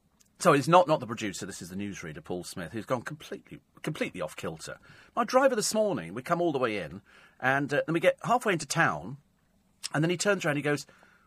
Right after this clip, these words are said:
"Would you like a polo?" <laughs> "Would you like a polo?" We have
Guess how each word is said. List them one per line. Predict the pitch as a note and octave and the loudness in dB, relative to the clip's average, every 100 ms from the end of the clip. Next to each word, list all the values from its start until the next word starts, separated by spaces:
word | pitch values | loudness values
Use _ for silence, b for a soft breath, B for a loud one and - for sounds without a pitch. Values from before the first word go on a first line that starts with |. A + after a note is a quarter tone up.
| - | -8
"Would | D#3 | -2
you | |
like | F#3 F3+ | 0 -2
a | |
polo?" | E3+ - G#3+ E3 D#2 - b b | -4 0 0 0 -4 -6 b b
<laughs> | b _ - | b _ -14
"Would | |
you | - | -8
like | F3+ - - | -6 -6 -10
a | |
polo?" | - - A3+ A3 - B B | -6 -2 0 -2 -8 B B
We | A#3 | -4
have | - | 2